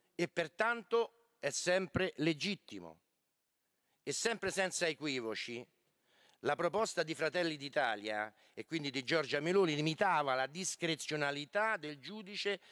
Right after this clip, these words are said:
garantendo l'effettiva possibilità di difendersi senza subire anni di ingiusto o di ingiusti processi. Concludo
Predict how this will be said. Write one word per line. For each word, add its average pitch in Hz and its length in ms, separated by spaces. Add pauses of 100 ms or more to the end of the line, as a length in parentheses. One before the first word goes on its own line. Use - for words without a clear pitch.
(160)
garantendo 156 720
l'effettiva 165 800
possibilità 143 920 (320)
di - 160
difendersi 202 880 (440)
senza 190 460
subire 156 720
anni 214 560
di 165 340
ingiusto 175 680
o 160 240
di 147 200
ingiusti 156 440
processi. 107 720 (1120)
Concludo 151 720